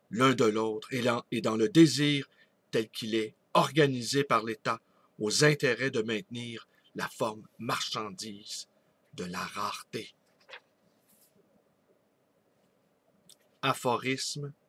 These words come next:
deux cent cinquante-six. Une politique expressive devient une politique viable seulement quand une classe se lève, qui peut non seulement concevoir la liberté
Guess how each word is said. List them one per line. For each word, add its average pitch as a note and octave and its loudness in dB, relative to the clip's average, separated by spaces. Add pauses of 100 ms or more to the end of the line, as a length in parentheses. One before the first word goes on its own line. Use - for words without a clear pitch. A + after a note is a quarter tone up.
deux B2+ -4
cent A#2 -2
cinquante-six. - -14 (1700)
Une G2 -4
politique A2 -6
expressive F#2+ -10
devient G#2 -4
une G#2+ -6
politique A2+ -4
viable G#2 -4
seulement C#3 0
quand - -8
une F#2 -6
classe A2+ 4
se - -6
lève, F#2 -4 (480)
qui - -8
peut - 2
non F3 4
seulement D#3+ 2 (140)
concevoir G#2+ -2 (460)
la G2 -6
liberté C#3 0